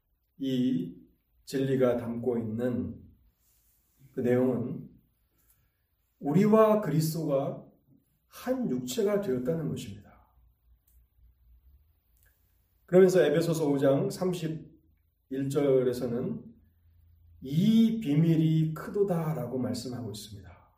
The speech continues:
분명히 에베소서 오 장에서는 남자와 여자가 결혼 관계를 통해서 하나 되는 것을 말하고 있지만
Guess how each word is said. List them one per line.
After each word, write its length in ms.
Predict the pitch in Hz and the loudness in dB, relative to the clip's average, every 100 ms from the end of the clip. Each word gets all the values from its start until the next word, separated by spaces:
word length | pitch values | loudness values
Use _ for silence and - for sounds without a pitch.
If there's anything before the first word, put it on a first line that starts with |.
| _ _ _ _ _ _ _ _ - | _ _ _ _ _ _ _ _ 0
분명히 580 | 165 220 240 170 170 147 | 6 8 8 6 4 0
에베소서 480 | 139 202 202 180 165 | 2 4 4 4 2
오 80 | |
장에서는 760 | 143 165 156 156 139 143 - - - - _ _ _ _ _ | 2 2 0 -2 -2 -4 -6 -10 -18 -20 _ _ _ _ _
남자와 840 | 123 135 143 147 143 139 143 185 123 | -6 -6 -2 2 4 4 4 2 2
여자가 600 | 131 135 135 127 123 127 | 2 4 4 4 0 -2
결혼 340 | - 135 143 135 | -2 0 0 -2
관계를 460 | 120 120 123 123 | -4 -4 -4 -4
통해서 420 | 165 156 139 151 | -4 -4 -2 -4
하나 260 | 139 175 170 | -2 0 2
되는 280 | 147 135 131 | 2 0 0
것을 240 | 120 131 | -2 -4
말하고 360 | 110 101 120 123 | -4 -4 -4 -4
있지만 580 | - - 113 - 208 233 | -6 -6 -4 -4 -4 -6